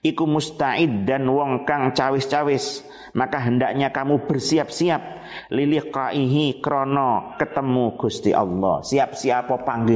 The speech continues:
teng Gusti Allah. Turu ku mirip karo mati, ya padane. On turu dintuti kancamu mbok bawa adek kaya pentute. Sampeyan ya enjoy aja ya mbok sedot ae dengan nikmatnya. Anjen ya, gak ero apa-apa. Mirip dengan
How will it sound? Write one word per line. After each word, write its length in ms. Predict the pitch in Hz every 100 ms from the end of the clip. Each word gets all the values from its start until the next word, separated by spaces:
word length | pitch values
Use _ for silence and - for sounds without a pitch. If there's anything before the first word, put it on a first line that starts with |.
| 110
teng 160 | 107
Gusti 240 | 113 92 98
Allah. 560 | 107 120 143 123 - - - - -
Turu 400 | 175 143 151 160
ku 20 |
mirip 380 | 160 160 160 139
karo 240 | 131 135
mati, 400 | 135 117 - 123 120
ya 80 | 123
padane. 560 | 123 139 147 - - - _ _ - 285 - - _ _
On 240 | - 120 117
turu 320 | 117 113 120
dintuti 400 | 107 98 104 104
kancamu 560 | 104 107 104 101 107 107
mbok 140 | 85
bawa 300 | - 98 101
adek 240 | 104 113 120
kaya 320 | 110 113 110
pentute. 720 | 107 113 110 117 107 - -
Sampeyan 320 | - 95 113
ya 140 | 110 85 -
enjoy 420 | 101 101 95 90
aja 220 | 101 120
ya 80 | 98
mbok 160 | 92 78
sedot 340 | 95 - 92 101
ae 160 | 113
dengan 240 | 107 95 92
nikmatnya. 560 | 92 107 - 85 82
Anjen 320 | 92 95 113 113 - - - - -
ya, 240 | 110 131
gak 240 | - 220 120
ero 160 | 120
apa-apa. 560 | 123 123 - - - -
Mirip 320 | 113 127 -
dengan 320 | 110 110 95